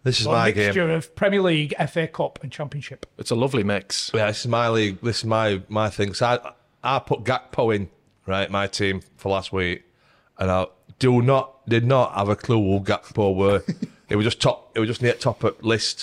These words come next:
Speaker 1: so I thought I'll put him in.
Speaker 2: But this is the big one. Predictor. You like 'em, win, lose or draw.
Speaker 1: Yeah. I'm just, I'm just trying to work out
Speaker 2: Saturday
Speaker 1: what we're doing.
Speaker 2: and Sunday.
Speaker 3: Three games on Sunday?
Speaker 2: Yeah, we've got Sheffield United, Blackburn,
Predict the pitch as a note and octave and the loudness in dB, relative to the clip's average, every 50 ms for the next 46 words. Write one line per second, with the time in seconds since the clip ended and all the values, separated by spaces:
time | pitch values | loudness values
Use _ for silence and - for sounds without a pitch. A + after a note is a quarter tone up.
0 | - - - G2 F2+ - A2+ G2+ G2 G2 - - A2 - G2+ G#2 G2+ G#2 G2+ F#2 | -12 -8 -6 -6 -2 -2 0 0 0 -2 -2 -2 -2 0 0 0 0 0 -2 -4
1 | - _ _ _ _ _ _ _ _ _ _ _ _ _ - D#3 E3 F3 - F#3 | -6 _ _ _ _ _ _ _ _ _ _ _ _ _ -4 -2 -2 -2 -2 -2
2 | C#3+ F3 D#3+ F3 E3 D#3+ E3+ E3+ D#3+ - - - - - D#3+ G3+ G#3 - - - | -2 0 0 0 0 2 0 0 0 -2 -6 -6 -4 -2 -2 -2 -2 -2 -2 -2
3 | F#3 - - _ _ - - _ _ _ _ - E3+ E3+ E3 E3 E3+ F#3 F3+ - | -2 -2 -4 _ _ -20 -20 _ _ _ _ -2 0 2 2 2 2 0 0 -2
4 | F#3 D3+ C#3 D#3 F#3+ G3+ F#3+ F#3+ F3+ F3+ F#3 F#3+ F3+ E3 F3 E3 E3+ C#3+ E3 D#3 | 0 0 2 4 4 4 4 4 4 4 4 2 2 2 2 2 2 2 2 0
5 | C#3+ C#3 B2 - - - A2+ A#2 A#2 - - _ _ _ _ _ _ _ _ _ | 0 -2 -4 -6 -4 -2 0 0 0 -2 -4 _ _ _ _ _ _ _ _ _
6 | _ _ _ - - - - - G#2 G#2 - - G#2+ G2+ F#2+ F#2+ F#2 - - G2+ | _ _ _ -20 -20 -20 -20 -14 -10 -8 -6 -6 -6 -6 -8 -8 -8 -6 -4 -4
7 | F#2+ F#2+ E2+ - - G2+ G2 F#2+ - C#3+ D3 D3 G#2 G2 G2 - G#2 F3 E3+ D#3 | -2 -2 -4 -4 -4 -2 0 0 0 0 0 -2 -4 -6 -6 -4 -4 -2 -2 -2
8 | - - F3+ D#3+ D#3 D3 C#3+ C3+ B2+ C3+ C3 - - - _ _ _ - - - | 0 0 0 0 0 -2 -4 -4 -4 -6 -8 -10 -14 -20 _ _ _ -10 -2 0
9 | C3 C#3 C3+ C3+ C3+ B2+ B2 - A#2 - D3+ C3+ A2+ G#2 G2 F#2 - D3+ F3 G#3+ | 2 2 4 4 2 2 2 2 2 2 0 2 2 2 0 0 -2 -4 -6 -6
10 | - E3+ C#3+ E3 E3+ E3 - - G3+ - G3+ E3+ F3+ F#3+ F#3 F#3 F3 D#3 F3+ F3+ | -8 -8 -8 -8 -8 -6 -6 -6 -6 -6 -6 -6 -4 -2 -2 -2 -2 0 0 -2
11 | F3+ F3+ F3 F#3 F#3 F#3 F3 | 0 0 -2 -2 -2 -4 -6